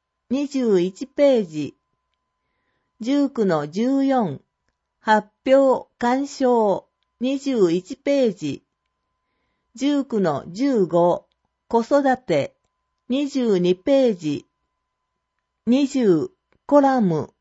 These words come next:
二十の一、総合医療センターの今。二十四ページ。二十の二、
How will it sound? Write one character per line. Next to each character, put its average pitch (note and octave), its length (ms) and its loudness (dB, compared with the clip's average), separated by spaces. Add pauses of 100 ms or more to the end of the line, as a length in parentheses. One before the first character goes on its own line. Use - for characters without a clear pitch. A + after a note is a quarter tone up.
(880)
二 C4+ 180 2
十 C#4 300 0
の E3+ 220 2
一、 D3+ 560 -6 (460)
総 C4+ 360 2
合 C#4+ 260 0
医 C4+ 100 -2
療 C#4 260 0
セ C#4+ 220 -4
ン C4+ 100 -4
タ F#3+ 260 0
ー - 40 0
の D3 360 -2
今。 G#3 460 0 (520)
二 C4 180 -2
十 A#3 320 0
四 A#3+ 240 -2
ペ C#4 340 -2
ー - 60 -6
ジ。 C#3+ 300 -6 (1160)
二 C4+ 180 2
十 B3 300 2
の D3 220 0
二、 E3+ 380 -2